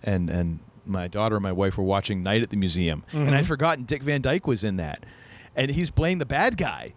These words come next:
Speaker 1: And I'm like, "Oh my gosh, Dick Van Dyke as a bad guy." So, I mean, but he's fantastic. Just, like, chewing scenery everywhere. It's like, oh, it's great.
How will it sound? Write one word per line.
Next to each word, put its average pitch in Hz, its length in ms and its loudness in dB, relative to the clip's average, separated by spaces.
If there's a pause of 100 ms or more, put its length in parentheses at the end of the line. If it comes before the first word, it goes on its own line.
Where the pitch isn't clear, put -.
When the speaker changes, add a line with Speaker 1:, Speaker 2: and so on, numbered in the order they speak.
(100)
Speaker 1:
And 131 80 0
I'm 135 60 2
like, 131 160 -2
"Oh 185 80 0
my 214 100 0
gosh, 180 320 0
Dick 165 180 -2
Van 180 180 0
Dyke 151 200 0
as 123 160 0
a 127 80 0
bad 123 300 0
guy." 82 320 -6 (800)
So, - 600 0
I 127 100 -2
mean, 147 120 0 (100)
but 165 100 2
he's - 220 2
fantastic. 277 1000 0 (440)
Just, - 220 0
like, 135 200 2
chewing 240 640 0
scenery 147 600 0
everywhere. 117 420 2
It's 101 120 -4
like, 127 140 -8
oh, 165 260 0
it's - 160 -12 (100)
great. 90 400 0